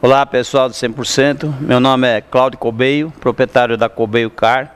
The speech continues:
Estamos fazendo essa matéria porque esse caso aqui é o terceiro ou quarto, se eu não me engano, caso que acontece. O que que tá acontecendo?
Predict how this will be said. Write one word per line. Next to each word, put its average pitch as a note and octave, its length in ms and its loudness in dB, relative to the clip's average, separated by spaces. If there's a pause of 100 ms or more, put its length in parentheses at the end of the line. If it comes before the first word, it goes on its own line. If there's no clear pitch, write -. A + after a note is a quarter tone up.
Estamos D#3+ 280 0
fazendo E3+ 340 2
essa D3+ 180 -2
matéria C#3+ 400 0
porque D3 500 -4
esse C3+ 240 0
caso C#3 300 2
aqui B2 180 -4
é D3+ 80 4
o D3+ 80 0
terceiro D#3+ 800 -2 (140)
ou C#3+ 260 2 (140)
quarto, C3+ 400 2
se C3+ 60 -4
eu A#2 40 0
não A#2 80 -2
me B2 80 0
engano, B2 300 0
caso B2+ 440 -2
que C#3 80 -2
acontece. B2 760 -2 (1000)
O - 40 -20
que D3 100 -2
que C3+ 80 -8
tá D#3+ 80 4
acontecendo? A#2 580 -2